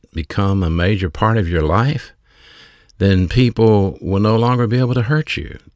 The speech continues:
They won't shock you. They won't cause you to react. And you will have capacity for life and love and happiness.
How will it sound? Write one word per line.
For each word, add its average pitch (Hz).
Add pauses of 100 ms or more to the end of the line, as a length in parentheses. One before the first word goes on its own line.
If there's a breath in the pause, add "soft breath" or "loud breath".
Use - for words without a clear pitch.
(120)
They 87
won't 95
shock 104
you. 120
They 92
won't 95
cause 104
you 107
to 107
react. 98 (920 loud breath)
And 101
you 110
will 117
have 98
capacity 98
for 98
life 95
and 104
love 120
and 117
happiness. 143